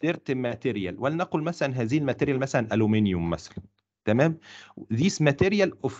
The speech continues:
equal thickness، يعني أنا عندي إكس راي بيم هنا معدي في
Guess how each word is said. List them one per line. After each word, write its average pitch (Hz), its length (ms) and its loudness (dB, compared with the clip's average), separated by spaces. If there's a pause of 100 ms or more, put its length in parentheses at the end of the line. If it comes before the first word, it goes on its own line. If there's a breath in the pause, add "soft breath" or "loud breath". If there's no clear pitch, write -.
(160)
equal 160 340 0
thickness، - 560 -6
يعني 90 160 -2
أنا 117 120 -2
عندي 123 280 -4
إكس - 180 -10
راي 120 180 0
بيم 120 300 -4
هنا 156 300 -4 (840)
معدي 110 600 -2
في 113 460 -2